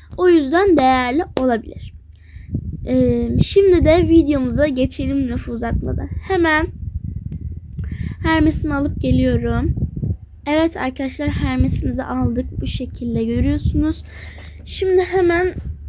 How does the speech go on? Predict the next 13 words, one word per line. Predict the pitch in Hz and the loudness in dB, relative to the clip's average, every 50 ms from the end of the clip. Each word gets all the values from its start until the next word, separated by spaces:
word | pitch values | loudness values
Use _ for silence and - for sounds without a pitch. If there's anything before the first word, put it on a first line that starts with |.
| - - - - - - - - - - - - - | -14 -14 -14 -14 -16 -16 -18 -16 -16 -16 -4 2 2
takas | - 277 277 - 320 320 311 - - - | 2 2 2 0 0 0 0 0 -2 -2
yerine | 277 269 262 269 277 285 285 | -2 -2 -2 -2 -2 0 0
gidelim. | 269 240 247 240 240 233 233 262 330 - - - - - - - - - - - - - - - - - - - - - - - - - - - | 0 0 0 0 0 0 -2 -4 -6 -8 -10 -12 -12 -14 -14 -14 -16 -16 -16 -16 -16 -16 -18 -18 -18 -18 -18 -20 -18 -18 -18 -18 -18 -18 -18 -14
Sizlerle | - 262 240 226 220 240 240 233 233 233 233 | -10 -8 -6 -2 -2 0 0 0 0 0 -2
bakalım | 254 269 262 - - 285 254 254 247 262 294 - - - - - - - - - - - - - - - | -2 -4 -4 -4 -4 -2 -2 -2 -4 -6 -8 -10 -14 -16 -16 -16 -16 -18 -18 -18 -16 -8 -2 0 2 2
bize | 311 294 269 285 269 269 311 | 2 0 0 0 0 0 0
ne | 370 381 349 320 311 302 311 302 277 | 0 2 2 2 2 2 2 4 4
verecekler. | 254 247 233 240 226 247 - 123 - - - - - - - - - | 4 4 2 0 -4 -6 -8 -8 -10 -10 -12 -12 -12 -14 -14 -8 -4
Ayıcık | - 311 330 339 339 302 359 392 381 - | 2 4 6 6 6 4 4 2 2 0
olmadığı | 302 311 311 320 330 349 302 294 320 339 | 0 0 2 2 2 2 2 0 0 -2
sürece | - - 254 262 294 269 320 330 | -2 0 0 0 2 2 2 2
<laughs> | 330 311 | 2 4
vermem. | 320 320 320 302 277 285 277 247 247 285 277 254 269 | 4 4 4 4 2 2 2 2 0 0 0 -2 -4